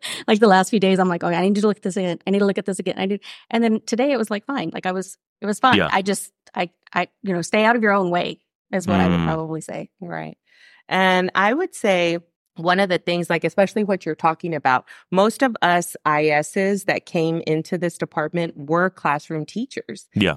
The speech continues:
Speaker 3: But that is a jump to go from a classroom teacher to a specialist.
Speaker 2: Mm-hmm.
Speaker 3: And part of it is being able to train others. Like, that's one of those things. And so to develop,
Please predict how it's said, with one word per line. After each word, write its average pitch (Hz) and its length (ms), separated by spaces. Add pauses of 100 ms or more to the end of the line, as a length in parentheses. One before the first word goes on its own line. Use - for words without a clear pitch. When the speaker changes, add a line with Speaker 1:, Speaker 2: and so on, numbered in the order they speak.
Speaker 3:
But 190 180
that 185 220
is 190 200
a 170 120
jump 208 420
to 185 140
go 160 180
from 160 220
a 156 60
classroom 156 460
teacher 170 380
to 156 260
a 147 60
specialist. - 840 (160)
Speaker 2:
Mm-hmm. 98 180
Speaker 3:
And 160 220
part 190 280
of 202 160
it 180 280
is 175 420
being 170 460
able 160 260
to - 160
train 143 480
others. 175 540
Like, 156 160
that's 156 260
one 160 220
of 147 120
those 139 280
things. - 480 (320)
And 165 180
so 170 200
to 170 200
develop, 165 840